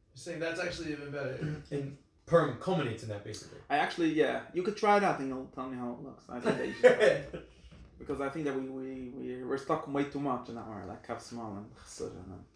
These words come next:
Speaker 3: all
Speaker 2: Well, that's what I was
Speaker 3: this,
Speaker 2: thinking.
Speaker 3: this Chassidut, so that's not a good thing.
Speaker 2: The Purim story is still a story of tension. It's still a story of difficulty.
Speaker 3: Of course. That's, there's, there's two Purim. Like, there's Purim before this Purim and this Purim after Purim, right? That's what we're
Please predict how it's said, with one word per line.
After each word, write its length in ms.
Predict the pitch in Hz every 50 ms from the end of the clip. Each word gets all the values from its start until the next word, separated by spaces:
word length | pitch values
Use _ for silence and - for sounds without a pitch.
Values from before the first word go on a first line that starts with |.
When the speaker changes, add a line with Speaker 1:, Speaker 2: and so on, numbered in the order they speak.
| _ _ _ _ - - - -
Speaker 3:
all 100 | - -
Speaker 2:
Well, 100 | 147 160
that's 140 | 208 208 180
what 80 | 175
I 20 | 156
was 100 | 143 131
Speaker 3:
this, 60 | 117
Speaker 2:
thinking. 240 | - 214 - 160 135 113
Speaker 3:
this 120 | 113 -
Chassidut, 420 | - 139 123 - - 180 180 -
so 240 | - 180 - - -
that's 220 | - 110 - - -
not 140 | 123 117
a 40 | -
good 160 | - - - -
thing. 100 | - - - -
Speaker 2:
The 100 | 139 143
Purim 220 | 139 180 196 185
story 320 | - - - 190 180 147 123
is 120 | 110 -
still 260 | - - 175 170 -
a 20 | -
story 320 | - - 165 151 127 110
of 60 | 107 -
tension. 400 | - 180 190 - - 160 - - - _ _ _ _ _ _ _ _ _ _ _ _ _ _ -
It's 140 | 135 120 -
still 160 | - 202 180
a 60 | 156
story 340 | - - 185 170 143 123 113
of 80 | 104 98
difficulty. 540 | 160 165 156 - 107 107 - - - - - _ _ _ _ _ _ _ _ _ _ _ _ _ _ _ _ _ _ _ _ _ _ _ _ _ -
Speaker 3:
Of 140 | - - -
course. 380 | - 170 127 120 - - - - _ -
That's, 300 | 131 139 135 - - - - -
there's, 220 | 131 123 123 127 127
there's 220 | 135 139 135 139
two 120 | - 196 180
Purim. 340 | - 170 147 123 117 - - -
Like, 180 | 117 113 - -
there's 220 | 120 120 120 120
Purim 380 | - - 127 120 117 120 - - _ _ - - -
before 340 | 120 123 - - 139 139 135
this 140 | 127 123 -
Purim 260 | - 139 131 131 131
and 120 | 131 127
this 100 | 120 107 -
Purim 200 | - 135 131 120
after 220 | 123 120 - 120 -
Purim, 220 | - - - - -
right? 200 | - 117 117 - -
That's 160 | - - 120
what 80 | 117
we're 60 | 117